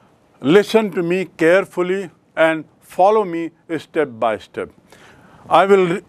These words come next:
not exactly read, but I'll read the English passage and line by line almost, I'll go on translating them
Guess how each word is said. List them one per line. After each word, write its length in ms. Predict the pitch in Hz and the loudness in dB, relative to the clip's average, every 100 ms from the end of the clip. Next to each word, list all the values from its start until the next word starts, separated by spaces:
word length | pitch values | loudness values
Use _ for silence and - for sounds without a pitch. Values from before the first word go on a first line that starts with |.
| _ _ - - | _ _ -12 -2
not 400 | 135 208 285 190 | 2 4 2 0
exactly 540 | 160 175 185 202 196 | 2 2 0 0 0
read, 460 | 147 190 185 101 98 | 4 4 2 -2 -2
but 120 | 175 | 2
I'll 220 | 190 185 | 2 2
read 340 | 156 233 262 | -2 -2 0
the 200 | 208 202 | -2 -2
English 360 | 170 180 220 - - - _ - | 0 2 0 -2 -20 -20 _ 0
passage 440 | 170 170 233 254 - _ _ _ - | 0 2 -2 -2 -6 _ _ _ 0
and 400 | 147 185 233 233 _ _ _ | 2 2 0 -6 _ _ _
line 440 | 131 147 214 269 214 | 0 2 2 2 2
by 160 | 190 | 2
line 300 | 165 160 165 | 4 0 0
almost, 520 | 139 135 135 147 143 - | -2 -2 -4 -8 -8 -4
I'll 240 | 139 147 | 0 0
go 160 | 127 180 | 0 -2
on 220 | 180 165 | -2 -2
translating 760 | 147 143 135 151 156 160 220 160 | -2 -2 -2 -4 -4 -2 -4 -2
them 300 | 135 131 | -2 -4